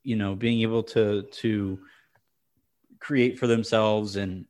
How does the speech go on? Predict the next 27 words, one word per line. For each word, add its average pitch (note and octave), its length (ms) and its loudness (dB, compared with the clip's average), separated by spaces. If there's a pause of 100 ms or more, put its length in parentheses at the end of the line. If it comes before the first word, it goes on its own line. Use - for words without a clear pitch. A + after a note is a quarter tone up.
and, G#2 400 -2
and G#2 180 -6
they're G#2 100 -2
just G#2 320 -6
huge B2 440 2
parts A2 240 -4
of G#2+ 100 -4
the G2+ 60 -10
team. C3 360 0
Well, A2 180 4
the A2 120 -2
way B2+ 160 2
that C3 300 0
that A#2 200 0
shows A2 320 0
up D3 320 -4
is G#2 520 -2 (560)
it B2+ 140 -6
takes C#3 260 2
away C3+ 220 2
from C#3 160 -2
the A2+ 120 2
attention G#2 540 -2 (440)
that A#2 180 2
is G#2+ 140 0
paid A2 420 -2
to C3 480 2